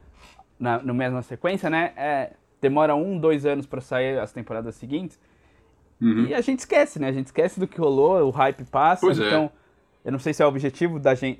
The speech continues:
Speaker 1: deles fazerem tão espaçados, além da produção, né? De não lançar, tipo, tudo ao mesmo tempo, pra gente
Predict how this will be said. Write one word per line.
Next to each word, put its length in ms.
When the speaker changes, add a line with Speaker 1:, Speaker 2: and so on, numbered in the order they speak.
Speaker 1:
deles 400
fazerem 440
tão 120
espaçados, 540
além 180
da 80
produção, 480
né? 140
De 80
não 160
lançar, 400
tipo, 160
tudo 220
ao 60
mesmo 240
tempo, 380
pra 200
gente 840